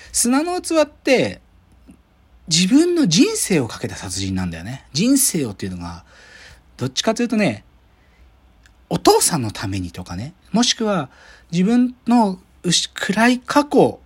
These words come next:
が隠されてなくちゃいけない。そうしなきゃ、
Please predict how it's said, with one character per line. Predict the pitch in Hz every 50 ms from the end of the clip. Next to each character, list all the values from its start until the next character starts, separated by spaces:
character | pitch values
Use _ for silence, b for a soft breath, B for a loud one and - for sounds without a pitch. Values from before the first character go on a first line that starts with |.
| _ _ _ _ _ _ _ _ _ -
が | 143 - 175 156 131 110 101 - _ _ _ _ _ _ _ _ _ _ -
隠 | - - - - -
さ | - - 311
れ | 311 302 269
て | 262 - 165 151
な | 135 127
く | 123 -
ち | - - -
ゃ | 101
い | 101 95
け | - - 190
な | 196 202 214
い。 | 202 - - - -
そ | - - 240 277
う | 285
し | 277 - 302
な | 339 339 -
き | - 233
ゃ、 | 196 156 131 123